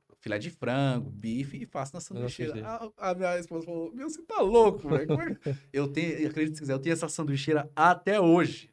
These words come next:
Speaker 1: Tá lá em casa, eu tenho até hoje essa sanduicheira e funcionando ainda.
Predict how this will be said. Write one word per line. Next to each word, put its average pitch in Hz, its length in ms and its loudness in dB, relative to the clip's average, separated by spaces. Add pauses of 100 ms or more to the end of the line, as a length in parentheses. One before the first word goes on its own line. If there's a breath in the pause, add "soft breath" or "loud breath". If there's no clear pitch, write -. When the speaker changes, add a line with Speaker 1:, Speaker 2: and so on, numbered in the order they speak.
Speaker 1:
Tá 127 120 -4
lá 156 140 0
em - 60 -6
casa, 139 300 -2
eu 135 40 -10
tenho 143 140 -8
até 147 260 -6
hoje 180 100 0
essa 180 180 -12
sanduicheira 156 440 -8
e 214 60 -8
funcionando 254 760 -2
ainda. 107 360 -6